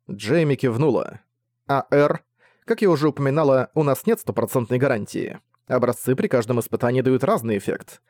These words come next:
И использование нашей продукции до некоторой степени опасно. Иногда происходят физиологические изменения, которые нельзя скрыть. Вы наверняка видели героев или злодеев с горящими глазами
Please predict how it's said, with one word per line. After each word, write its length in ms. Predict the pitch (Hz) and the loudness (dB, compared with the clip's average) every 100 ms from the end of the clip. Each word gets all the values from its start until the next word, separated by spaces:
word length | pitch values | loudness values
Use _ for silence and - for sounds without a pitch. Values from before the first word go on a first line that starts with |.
| _ _ _ | _ _ _
И 140 | 233 214 | -2 0
использование 560 | - 139 139 127 123 | 2 0 2 2 2
нашей 200 | 120 - | 0 -2
продукции 440 | 120 110 143 - 208 | -2 -2 -2 -2 -2
до 100 | 127 | 0
некоторой 340 | 123 131 120 | 0 0 -2
степени 300 | - 123 127 | -2 -2 0
опасно. 640 | 120 185 165 - - - _ _ _ - | 2 0 -4 -8 -12 -14 _ _ _ -4
Иногда 340 | 123 117 123 | -2 2 0
происходят 540 | 139 143 117 - 131 | 2 2 2 0 -2
физиологические 760 | - 131 120 117 113 131 - 123 | 0 0 2 0 0 -4 -2 -2
изменения, 480 | 107 113 139 175 139 | 0 0 2 2 2
которые 320 | 127 135 127 | 0 0 2
нельзя 280 | 131 120 131 | 2 2 0
скрыть. 480 | - 196 - - _ _ _ _ _ - | 0 -6 -6 -20 _ _ _ _ _ -2
Вы 260 | 123 120 | 0 2
наверняка 500 | 131 123 123 131 127 | 2 2 2 2 2
видели 300 | 120 214 123 | 2 2 0
героев 420 | 107 117 120 120 | 2 4 4 4
или 100 | 123 | 2
злодеев 460 | 117 113 107 127 185 | 0 0 2 2 2
с 60 | 135 | 0
горящими 420 | 123 117 - 123 | 0 0 0 0
глазами 540 | 113 104 156 139 110 | 2 2 0 0 -2